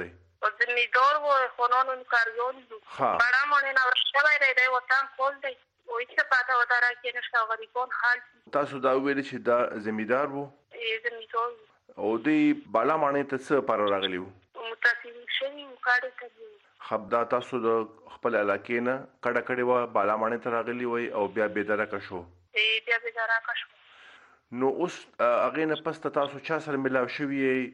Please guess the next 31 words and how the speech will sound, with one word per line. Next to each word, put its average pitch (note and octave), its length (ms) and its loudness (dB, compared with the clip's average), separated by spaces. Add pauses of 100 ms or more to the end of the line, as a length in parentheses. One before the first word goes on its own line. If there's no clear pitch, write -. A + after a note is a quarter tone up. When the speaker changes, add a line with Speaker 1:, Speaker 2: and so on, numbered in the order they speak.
(100)
Speaker 1:
او G2 440 0
تاسو A2+ 220 -2
ته - 60 -16
څه A2+ 120 -2
وینا A2 300 2
شوې C#3 360 -4
ده C3 100 0
چې C3 200 -14
دا A2 120 4
ولې A#2 220 2
بې A2 140 0
درکه G#2 320 -4
شوی؟ G#2 200 -8 (320)
Speaker 2:
موږ B3+ 180 -8
ته D4+ 160 2
هیڅ F4 200 -2 (160)
پته D4 260 4
و C4 120 2
درکه C4+ 440 4
نشته، B3+ 340 0
سپین C#4 260 -8
ګاډي B3+ 280 0
پسې B3 180 -10 (100)
راغلل B3+ 300 0
و، A3 120 -12 (100)
یو A#3+ 160 -10
یې A#3 120 -10
وړل، A3 200 -12 (140)
هیڅ - 120 -16 (160)
پته B3 220 0 (100)
یې A#3+ 60 -12